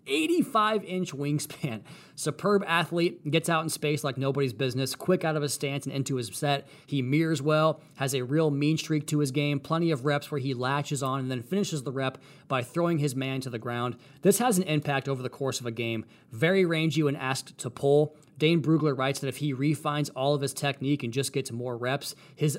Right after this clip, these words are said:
upside could be a high-quality starter who serves as a good swing tackle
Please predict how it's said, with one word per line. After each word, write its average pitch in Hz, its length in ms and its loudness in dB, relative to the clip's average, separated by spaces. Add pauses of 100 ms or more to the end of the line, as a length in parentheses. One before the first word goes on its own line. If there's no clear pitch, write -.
upside 151 480 0
could 135 120 -4
be 123 100 -4
a 113 100 -6
high-quality 147 720 0
starter 135 380 -2
who 123 160 -4
serves 139 420 0
as 117 100 -8
a 117 60 -4
good 147 240 0
swing 175 300 2
tackle 135 480 -4